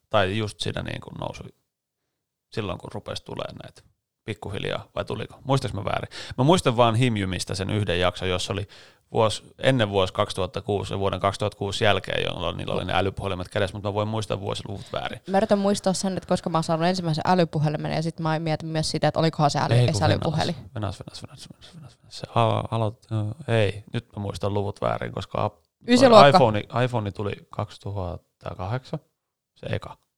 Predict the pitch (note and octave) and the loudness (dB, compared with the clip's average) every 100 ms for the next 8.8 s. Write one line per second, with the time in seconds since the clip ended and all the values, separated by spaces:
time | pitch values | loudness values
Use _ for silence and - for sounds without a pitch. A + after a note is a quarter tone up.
0 | _ _ - F3+ - F3+ F#3 A3 G#3+ F#3 | _ _ -2 -2 0 2 4 4 4 2
1 | - G#3 F3+ F3 G3 - F3 - F#3+ - | 2 4 4 6 4 4 -2 0 -2 -2
2 | - C#3+ D3 - C3+ D3+ D#3 D#3+ E3+ C3+ | 0 0 0 0 0 2 2 6 6 8
3 | C3+ C#3 - B2+ C3 C#3 - _ _ _ | 6 4 -2 -2 0 -2 -2 _ _ _
4 | _ _ C#3+ D3 C#3+ C3 _ - D3+ D3 | _ _ -8 -4 -4 -6 _ -8 -6 0
5 | E3+ F3 D#3 D3+ C#3 C3+ D3+ D3 D3+ D#3 | 4 4 2 0 2 4 2 0 -2 -2
6 | D3 C#3+ D3+ D3+ D3 - - D#3 D3+ D#3 | 0 -2 2 2 2 0 -2 0 0 -2
7 | - - D#3+ D#3 E3 - - - - - | -4 2 2 2 -4 -14 -18 -20 -20 -20
8 | - - A2 - - G2+ - - | -20 -10 -8 -6 0 0 0 -12